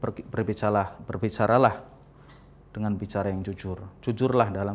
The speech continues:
bercakap dan berucap. Yang ketiga, husnu khaliqah. Husnu khaliqah adalah akhlak yang baik, perangai yang santun, ya, berperilaku yang, yang mulia, ya.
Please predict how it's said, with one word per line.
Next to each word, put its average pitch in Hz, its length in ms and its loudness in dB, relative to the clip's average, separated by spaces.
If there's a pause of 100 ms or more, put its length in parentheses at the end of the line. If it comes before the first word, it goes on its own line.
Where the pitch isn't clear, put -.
bercakap 104 480 -4
dan 95 160 -6
berucap. - 400 -8 (640)
Yang 160 240 6
ketiga, 180 560 6
husnu 180 480 0
khaliqah. 151 800 2 (840)
Husnu 120 240 0
khaliqah 151 560 4
adalah 139 240 2
akhlak 131 400 0
yang 110 160 0
baik, 110 240 4 (720)
perangai 123 480 6
yang 123 160 2
santun, 135 560 2 (640)
ya, 95 240 -8
berperilaku 143 720 6
yang, 175 240 4 (960)
yang 117 160 6
mulia, 151 480 6 (880)
ya. - 240 -10